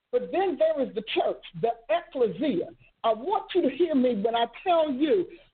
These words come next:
you might be casual about how people treat your church. You may be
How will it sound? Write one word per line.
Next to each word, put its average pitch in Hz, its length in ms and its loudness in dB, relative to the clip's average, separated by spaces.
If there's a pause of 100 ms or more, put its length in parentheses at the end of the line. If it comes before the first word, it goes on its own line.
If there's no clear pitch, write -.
(240)
you 392 400 2
might 269 320 0
be 226 220 -4 (180)
casual 302 560 0
about 254 340 -2
how 247 340 -2 (880)
people 262 380 -2
treat 254 260 -2
your 226 120 2 (100)
church. 262 220 2 (320)
You 330 180 -2
may 277 160 2
be 208 220 -10